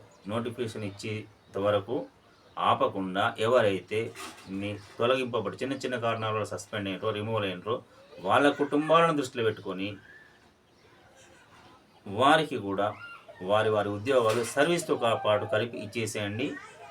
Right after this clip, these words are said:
ఏదో పనిష్మెంట్లు, ఎన్ని-, ఒక ఇంక్రిమెంట్ బ్యాకో అవి వగైరా ఉంటాయి కదా, అట్లాంటివి చేసి ఇచ్చేస్తే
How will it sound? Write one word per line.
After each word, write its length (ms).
ఏదో 220
పనిష్మెంట్లు, 680
ఎన్ని-, 380
ఒక 200
ఇంక్రిమెంట్ 380
బ్యాకో 460
అవి 280
వగైరా 320
ఉంటాయి 300
కదా, 280
అట్లాంటివి 600
చేసి 180
ఇచ్చేస్తే 800